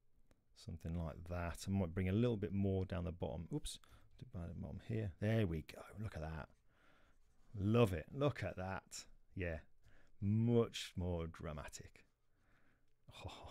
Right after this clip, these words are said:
The great thing I love about this is when you're blending waves together, nobody can ever say to you, "Well, the wave wouldn't look like that." Because waves do what waves do. Nobody knows. There's no kind of uniformity or pattern to them. They just do what they do. So you can blend them together.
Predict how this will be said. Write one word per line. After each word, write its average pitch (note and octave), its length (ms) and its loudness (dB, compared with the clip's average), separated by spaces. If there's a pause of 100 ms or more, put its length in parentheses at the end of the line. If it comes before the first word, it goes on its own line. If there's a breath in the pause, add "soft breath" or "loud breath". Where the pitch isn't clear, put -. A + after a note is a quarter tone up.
(920 loud breath)
The C#3+ 60 10
great E3+ 400 10
thing G3+ 160 10
I D3+ 80 10
love D3 240 12
about A#2 300 6
this A2+ 220 6
is F#2 120 2
when B2+ 200 6
you're D3+ 160 8
blending B2+ 760 6 (180 loud breath)
waves C3 560 8
together, A2 520 4
nobody G3 440 8
can C#3+ 180 4
ever D3 180 4
say C3+ 280 4
to B2+ 180 2
you, F#2 140 4 (320 loud breath)
"Well, B2+ 140 8
the C3 80 8
wave B2+ 380 6
wouldn't A2 280 4
look E3 220 4
like F2+ 280 -2
that." D2+ 360 -6 (600 soft breath)
Because - 360 4 (120)
waves C3 520 4
do C#3 200 8
what B2+ 220 6
waves A2 380 2
do. A#2+ 280 6
Nobody C#3+ 420 8
knows. C3 380 6
There's A2 140 4
no B2+ 200 8
kind C#3 420 0
of G#2+ 160 4
uniformity B2+ 880 2
or A2 120 2
pattern C3+ 460 0
to F#2 240 2
them. F2+ 160 2
They A2+ 120 2
just C3+ 260 0
do A#2+ 160 4
what A2+ 160 2
they A#2 100 6
do. C3 240 6
So A#2 140 6
you A2+ 160 10
can G#2+ 160 4
blend D3+ 260 6
them D#3 80 2
together. A#2 480 2